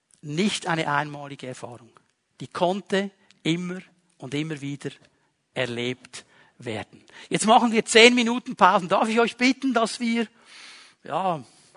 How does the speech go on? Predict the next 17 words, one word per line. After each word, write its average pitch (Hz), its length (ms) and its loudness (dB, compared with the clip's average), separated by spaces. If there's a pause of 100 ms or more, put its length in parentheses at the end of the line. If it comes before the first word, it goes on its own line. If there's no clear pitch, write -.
(440)
machen 170 200 -4
wir 165 80 -2
gleich 156 260 0
zwölf 160 340 -4
Minuten, 165 440 -10
dann 139 180 -12
ist's - 240 -14
halb 135 200 -10
vier. 156 220 -6 (580)
Okay? 165 280 2 (380)
Dass 170 160 -4
wir 202 100 -2
um 190 80 -6
halb 214 240 0
vier 226 240 2
weitergehen 202 540 2
können. 120 260 -12